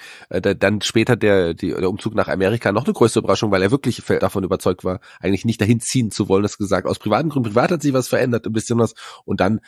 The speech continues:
war irgendwann aber auch der Wille da, okay, wenn ich groß Geld verdienen will, dann muss ich komplett rüber. Und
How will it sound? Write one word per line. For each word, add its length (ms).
war 180
irgendwann 380
aber 120
auch 120
der 160
Wille 220
da, 220
okay, 420
wenn 100
ich 140
groß 240
Geld 180
verdienen 300
will, 80
dann 140
muss 180
ich 160
komplett 360
rüber. 300
Und 220